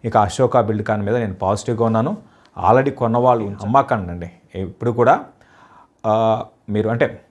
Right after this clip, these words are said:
పడొచ్చేమో, రేపు పొద్దున మార్కెట్ పడితే ఇక్కడ నుంచి ముప్పై రూపాయలు పడొచ్చు. అది, అవన్నీ చూడకండి మీరు. మీ ఆలోచన, మీ దృష్టి నాలుగు ఏళ్ళు, ఐదేళ్ళు ఉండాలి. ఎందుకంటే మీ ఆలోచన విధానం ఆ విధంగా ఉండాలి. ఎందుకంటే నెక్స్ట్ నాలుగేళ్ళు చాలా మార్పులు రానున్నాయి ఇన్ఫ్రా వాటిలో.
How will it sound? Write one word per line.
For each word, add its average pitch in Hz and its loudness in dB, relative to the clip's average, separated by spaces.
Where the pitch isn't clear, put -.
పడొచ్చేమో, 131 2
రేపు 110 0
పొద్దున 117 -2
మార్కెట్ 117 -2
పడితే 120 -2
ఇక్కడ 123 -2
నుంచి 117 -4
ముప్పై 113 -4
రూపాయలు 113 0
పడొచ్చు. 110 -2
అది, 107 -2
అవన్నీ 123 2
చూడకండి 113 -2
మీరు. 95 -6
మీ 110 0
ఆలోచన, 120 0
మీ 104 -6
దృష్టి 104 -6
నాలుగు 110 4
ఏళ్ళు, 110 2
ఐదేళ్ళు 107 0
ఉండాలి. 98 -2
ఎందుకంటే 117 -4
మీ 117 -2
ఆలోచన 113 2
విధానం 117 0
ఆ 127 2
విధంగా 110 0
ఉండాలి. 98 -2
ఎందుకంటే 117 -4
నెక్స్ట్ - -4
నాలుగేళ్ళు 127 4
చాలా 139 4
మార్పులు 127 0
రానున్నాయి 104 -2
ఇన్ఫ్రా 101 -2
వాటిలో. 95 -4